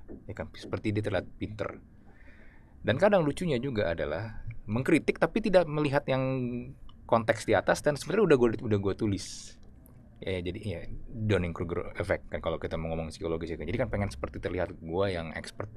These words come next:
yang pinter kan. Itu banyak banget, Bro. Dan gue, gue merasa ya, orang Indonesia itu punya kelemahan dal-, nggak hanya dalam membaca, tapi juga memahami apa yang mereka baca.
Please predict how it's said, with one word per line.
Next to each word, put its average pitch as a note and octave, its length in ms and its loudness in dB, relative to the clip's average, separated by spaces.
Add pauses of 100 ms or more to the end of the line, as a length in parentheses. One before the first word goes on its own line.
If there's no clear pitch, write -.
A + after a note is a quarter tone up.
(140)
yang D#2+ 460 -10
pinter E2+ 300 -6
kan. - 260 -10
Itu F3 140 -4
banyak G3+ 240 -2
banget, G#3 220 -2
Bro. A2+ 180 -2 (680)
Dan D3 200 4
gue, F3+ 180 10
gue B2 240 0
merasa F#3+ 380 6
ya, F2 380 2
orang A#2+ 260 2
Indonesia C3+ 400 4
itu - 340 4
punya B2 380 0
kelemahan A#2+ 640 6
dal-, G2+ 240 4
nggak A2 240 4
hanya B2+ 180 2
dalam A#2 220 6
membaca, G2+ 480 6 (100)
tapi D#3 300 4
juga F#3 480 6
memahami D#3 500 6
apa - 280 4
yang F#3 140 12
mereka C#3 260 6
baca. G#2+ 420 6